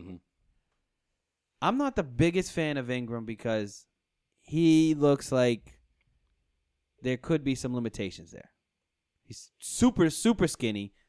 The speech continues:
Speaker 2: super lanky. He could stroke it, but same time, that, don't laugh at that, Joel.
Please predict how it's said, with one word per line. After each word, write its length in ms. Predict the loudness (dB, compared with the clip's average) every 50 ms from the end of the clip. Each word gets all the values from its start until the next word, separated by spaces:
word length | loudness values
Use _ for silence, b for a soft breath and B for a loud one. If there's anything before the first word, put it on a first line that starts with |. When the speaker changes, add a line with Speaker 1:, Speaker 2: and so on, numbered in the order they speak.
| _
Speaker 2:
super 420 | -16 -6 0 2 2 2 4 4 4
lanky. 500 | 4 4 0 -4 -6 -8 -10 -12 -12 -14 _ _ _ _ _ _
He 100 | -12 -10
could 140 | -8 -8 -8
stroke 320 | -4 2 4 4 4 4 2
it, 180 | 0 -2 -4 _ _ _ _ _ _ _ _ _ _ -4
but 280 | -4 -2 -2 -4 -6 _ _ _ _ _ _ _
same 260 | -10 -6 -4 -4 -4 -2
time, 400 | -2 -2 -2 -2 -2 -4 -8 -12 _ _ _ _
that, 360 | -4 -2 -2 -2 -2 -4 -6 _ _ _ _ _ _ _
don't 180 | -6 -4 -2 -2
laugh 260 | -2 -2 -2 -4 -6 -12
at 100 | -14 -12
that, 220 | -12 -12 -12 -14
Joel. 400 | -16 -16 -16 -16 -16 -18 -20 -20